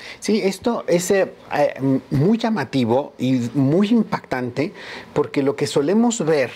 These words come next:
eh, pues digamos en la vida cotidiana, política, social, es que cuando llega una persona a un puesto,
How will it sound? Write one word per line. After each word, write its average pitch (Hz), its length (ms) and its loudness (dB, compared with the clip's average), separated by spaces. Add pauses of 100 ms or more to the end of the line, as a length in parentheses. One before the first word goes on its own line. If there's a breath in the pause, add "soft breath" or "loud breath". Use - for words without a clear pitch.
(480 loud breath)
eh, 117 320 2 (200)
pues 135 120 0
digamos 160 300 0
en 147 80 0
la 110 80 -2
vida 139 200 -2
cotidiana, 123 640 -4
política, 117 640 -2
social, 113 480 -2 (240 loud breath)
es - 140 -2
que 220 100 0
cuando 147 240 -2
llega 175 280 0
una 196 260 -2
persona 139 560 -2
a 120 200 -2
un 170 220 -2
puesto, 165 540 -4